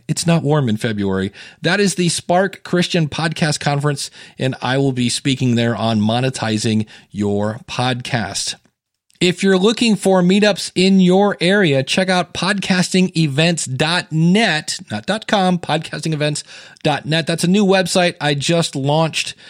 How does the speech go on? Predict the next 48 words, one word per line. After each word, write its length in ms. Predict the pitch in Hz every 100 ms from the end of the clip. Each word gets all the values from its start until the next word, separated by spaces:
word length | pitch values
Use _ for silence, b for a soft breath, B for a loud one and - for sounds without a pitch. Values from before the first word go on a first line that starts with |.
| B B
that, 400 | 131 139 139 -
uh, 380 | 139 131 131 120 - - 139
just 260 | 143 151 -
is 160 | 147
a, 80 | 147 - -
it's 140 | 143 -
for 140 | 190
the 80 | 170
community. 460 | - 160 156 110
People 280 | - 170 165
have 60 | 143
said 100 | 160
that 160 | 147
so 80 | -
many 160 | 151 143
times. 240 | 151 139
"I 40 | 156
wish 180 | 269
there 100 | -
was 140 | 294 254
a 60 | 170
place 340 | - 180 175
where 80 | 156
we 140 | 156
could 160 | 160 151
kind 180 | 165 160
of 80 |
put 160 | - 190
these 220 | 165 135
all." 180 | 123 127
And 80 | 131
I 60 |
went, 260 | 131 131 107
"Well, 200 | 151 202
let's 180 | 185 -
build 280 | 143 180 135
one." 300 | 85 80 - B B B B
So 140 | - 151
check 200 | 208 196
that 160 | 185
out, 180 | 160 151
podcasting 560 | 151 175 - 165 160 147
events 260 | 127 143
dot 180 | - 123
com. 220 | - 156
I 80 | 175
also 160 | 262 320
have 180 | 247